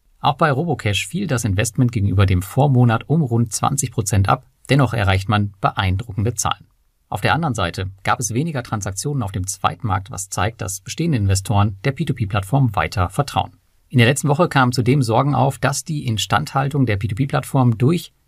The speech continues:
die Teilmobilisierung in Russland beeinträchtigt sein könnte. Hier gab man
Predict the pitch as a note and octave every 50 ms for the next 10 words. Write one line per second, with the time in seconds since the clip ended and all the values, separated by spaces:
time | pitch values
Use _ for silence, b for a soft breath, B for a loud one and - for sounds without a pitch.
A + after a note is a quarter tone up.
0 | _ _ - A2+ G2+ G2+ G2+ G2 - - C#3 - G3 E3+ B2+ G#2+ G#2 G2 A2+ G2+
1 | G2 G2+ G2 G#2 G#2 B2 B2 B2+ B2 A#2+ A2 B2 C3 B2 B2+ A#2+ A#2+ - C#3 B2+
2 | B2+ - C#3 - - - C#3+ D3 - - G2 F#2+ - G2+ - - A#2+ F#2+ - -
3 | - - - - - - _ _ _ _ _ _ _ _ - C3+ C3+ D#3 D3+ C#3+
4 | D#3+ D#3 D#3